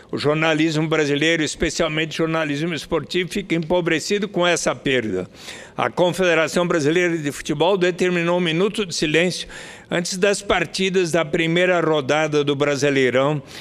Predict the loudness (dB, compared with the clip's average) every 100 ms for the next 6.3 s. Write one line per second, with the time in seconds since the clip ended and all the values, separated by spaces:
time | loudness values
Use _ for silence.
0 | -18 -2 2 4 4 4 4 4 2 2
1 | 2 2 2 2 0 0 0 0 0 0
2 | 0 0 2 4 4 4 0 2 0 0
3 | 0 -2 0 -2 -2 -2 0 0 2 2
4 | 2 0 0 0 -2 -2 -6 -6 -4 -2
5 | -2 -6 -14 -18 -18 -20 -20 -8 2 4
6 | 4 0 -6